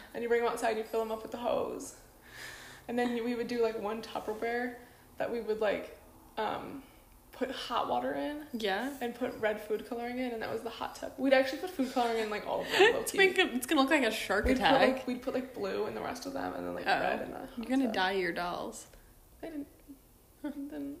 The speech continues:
Speaker 2: You're gonna turn
Speaker 1: we
Speaker 2: red
Speaker 1: didn't
Speaker 2: and
Speaker 1: put that
Speaker 2: blue.
Speaker 1: much in it. Also, I don't think, like, I was the one putting the food dye in there. That
Speaker 2: They,
Speaker 1: doesn't seem
Speaker 2: yeah,
Speaker 1: allowed.
Speaker 2: that's fair. They were like, "We're not gonna trust you with that."
Speaker 1: It was probably, like, Shay or my mom,
Speaker 2: Mm-hmm.
Speaker 1: but it's laid.
Speaker 2: <clears throat> That's good.
Speaker 1: And I would also just be, like, naked because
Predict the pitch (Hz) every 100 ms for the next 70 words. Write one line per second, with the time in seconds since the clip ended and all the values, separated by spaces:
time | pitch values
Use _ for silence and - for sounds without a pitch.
0 | - - 214 208 220 269 302 - 226 214
1 | 226 - 220 - - - - - 254 320
2 | 311 277 277 247 214 208 208 214 214 208
3 | 208 214 214 - - - - - - -
4 | - 208 190 165 107 92 175 - - 180
5 | - 214 - 202 202 196 208 220 202 185
6 | 170 - 165 - - - - - - 254
7 | 262 254 233 214 226 - - - - -
8 | 131 131 131 131 131 131 135 254 202 196
9 | 262 - - - 269 - 123 - - 254
10 | - 240 226 214 - 262 240 - 226 254
11 | - - 294 247 381 - - - - 247
12 | - 120 - 82 - - - - - -